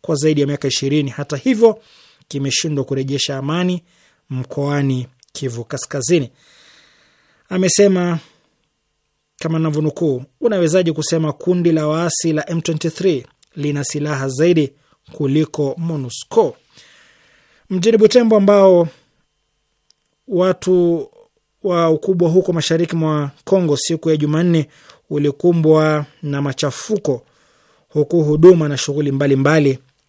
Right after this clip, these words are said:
zikisitishwa. Jumanne asubuhi, mamia ya waandamanaji walizingira na kisha kuishambulia kambi ya kikosi cha kulinda amani cha Umoja wa Mataifa huko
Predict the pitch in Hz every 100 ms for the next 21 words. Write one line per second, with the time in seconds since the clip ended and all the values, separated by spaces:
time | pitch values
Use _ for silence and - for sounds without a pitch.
0 | - 120 135 147 - 147 185 - 127 -
1 | _ - 147 170 165 147 156 156 208 202
2 | 160 160 170 156 147 135 147 143 143 143
3 | 147 175 160 151 _ _ _ _ _ 165
4 | 156 160 143 156 156 160 139 131 - 143
5 | 143 135 - 131 135 143 135 - 190 185
6 | 170 156 _ _ _ _ _ - 135 131
7 | - 127 - 151 - 143 139 - 135 139
8 | 135 123 131 165 165 _ _ _ _ -
9 | 139 127 123 - - 127 131 139 127 123
10 | 117 - _ _ _ _ - 139 139 139
11 | 165 151 135 120 123 - 139 135